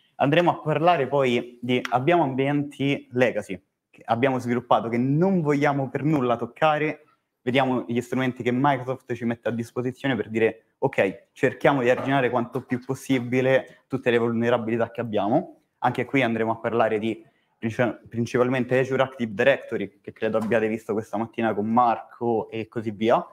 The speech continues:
e Defender for Cloud Apps, per poi parlare, eh, di te-, come, eh,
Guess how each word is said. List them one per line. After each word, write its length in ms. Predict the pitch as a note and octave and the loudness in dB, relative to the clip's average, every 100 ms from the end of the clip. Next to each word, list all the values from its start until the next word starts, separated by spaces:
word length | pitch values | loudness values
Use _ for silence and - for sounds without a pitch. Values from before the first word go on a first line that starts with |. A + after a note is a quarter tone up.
| _ | _
e 100 | A2+ | -8
Defender 380 | A2 A#2 A2 G#2 | -4 -2 -2 -4
for 180 | - - | -10 -6
Cloud 180 | B2 | 0
Apps, 420 | A2 G2+ - G3 G#3 _ _ _ _ _ | 0 0 -2 -2 -2 _ _ _ _ _
per 160 | - F3+ | -2 2
poi 160 | A3 E3+ | 4 4
parlare, 720 | C#3+ D3 B2+ A2 G#2+ G#2+ - | 4 4 4 2 2 0 0
eh, 360 | A#2+ A#2 A2+ A2 | 2 2 2 2
di 280 | A#2+ A#2+ A#2 | 0 0 0
te-, 320 | B2+ - G#2+ - | -4 -6 -14 -4
come, 500 | - D3+ A2+ G2+ G2 - | 0 2 2 -2 -8 -4
eh, 380 | A#2 A#2 A2+ | 0 0 0